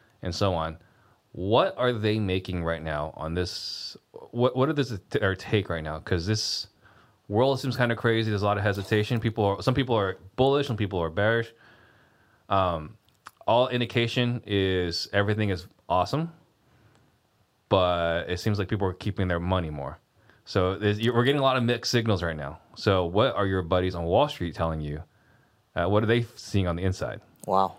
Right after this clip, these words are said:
Speaker 2: it's gonna, we're gonna go down the rabbit hole.
Speaker 1: It's not a rabbit hole. It's just a
Speaker 2: It,
Speaker 1: question about Wall
Speaker 2: it's,
Speaker 1: Street.
Speaker 2: it's a good one.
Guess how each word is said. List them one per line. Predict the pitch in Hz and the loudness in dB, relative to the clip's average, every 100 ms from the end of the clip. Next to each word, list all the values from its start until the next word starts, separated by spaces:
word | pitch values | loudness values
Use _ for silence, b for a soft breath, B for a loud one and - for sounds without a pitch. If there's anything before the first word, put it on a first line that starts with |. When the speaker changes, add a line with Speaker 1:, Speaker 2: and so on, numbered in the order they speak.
| - - | -16 -16
Speaker 2:
it's | - | -4
gonna, | 117 110 98 - | 0 2 0 -4
we're | 110 | -4
gonna | 117 | 2
go | 123 | 4
down | 123 | 4
the | 127 | 4
rabbit | 131 127 110 | 2 2 2
hole. | 104 95 - - | 2 2 -6 -4
Speaker 1:
It's | - | 0
not | 226 | 4
a | |
rabbit | 185 147 | 4 4
hole. | 127 165 | 2 0
It's | |
just | 160 | 2
a | 131 | 4
Speaker 2:
It, | |
Speaker 1:
question | 151 175 | 4 4
about | 170 | 4
Wall | 151 | 4
Speaker 2:
it's, | - | 4
Speaker 1:
Street. | - | 2
Speaker 2:
it's | 147 | 2
a | 139 | 2
good | 120 151 | 2 2
one. | 113 104 101 | 2 -2 -6